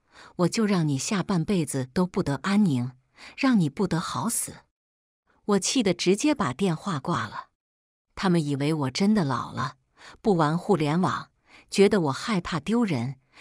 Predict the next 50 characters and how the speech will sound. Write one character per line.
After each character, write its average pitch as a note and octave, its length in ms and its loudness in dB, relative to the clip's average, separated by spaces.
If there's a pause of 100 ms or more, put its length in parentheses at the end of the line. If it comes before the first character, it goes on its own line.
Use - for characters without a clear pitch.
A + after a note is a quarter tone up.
(180)
想 E3 240 2
用 F3+ 180 2
这 B3+ 140 0
样 F#3 160 2
的 C#3+ 80 0
方 F3 260 0
式 D3 300 -2 (240)
逼 A#3 180 4
我 D3+ 160 0
拿 C3 220 0
出 E3 200 -2
拆 - 240 -2
迁 F3+ 280 0
款。 - 340 -6 (720)
不 A3+ 100 0
好 C#3+ 220 -2
意 E3 180 0
思， B2 280 -6 (500)
我 F#3+ 100 4
年 F3 260 6
纪 A#3+ 160 2
是 G3+ 160 0
大 A3+ 300 -4
了， - 200 -10 (420)
但 C4 160 0
是 G#3+ 140 -2
我 C#3+ 120 0
不 A#3 160 -2
蠢。 - 420 -8 (680)
刘 G3+ 260 6
姐 G#3 180 2
的 C#3+ 120 0
儿 C#3+ 240 0
子 E3 260 -2 (220)
从 G3 320 2
小 A#2 280 -2
和 D#3+ 200 -4
张 G3+ 280 0
瑜 D3 200 0 (100)
一 A3 160 0
起 - 240 -2
长 C3 240 -4
大， - 280 -4 (520)
我 F3 140 4
对 F3 160 4
张 G3+ 260 2
瑜 E3 140 2
怎 D3 180 0
么 A#2 100 -2
样， F3 280 -2